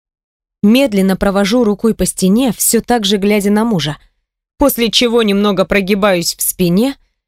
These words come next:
выставляя на показ свою попку, плотно облегающую коротким платьем. Уверена, Артем видит край чулок, и я очень хочу дождаться бурной реакции от него. Прямо жажду увидеть молнии в глазах,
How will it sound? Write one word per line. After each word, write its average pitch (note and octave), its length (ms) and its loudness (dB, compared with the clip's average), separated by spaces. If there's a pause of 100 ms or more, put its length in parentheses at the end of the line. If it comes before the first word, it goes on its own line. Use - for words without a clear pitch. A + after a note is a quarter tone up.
(100)
выставляя A#3 580 2
на A3 120 -2
показ A3+ 340 -2
свою G#3+ 300 0
попку, G3+ 480 -4 (520)
плотно G#3 480 0
облегающую A#3 880 0
коротким F3+ 500 -2
платьем. C#3+ 520 -6 (1120)
Уверена, B3 680 2
Артем B3 500 0
видит A3+ 320 0
край G#3+ 240 0
чулок, A#3+ 580 -2 (280)
и A#3+ 80 2
я A#3 280 2
очень A3+ 320 0
хочу G#3 340 -2
дождаться G3 520 0
бурной G3+ 460 0
реакции A3+ 520 -2
от D#3 180 -2
него. D3 300 -2 (640)
Прямо A#3 340 2
жажду G#3 420 0
увидеть F#3 440 -2
молнии F#3 440 0
в D#3 40 -4
глазах, F3+ 540 -2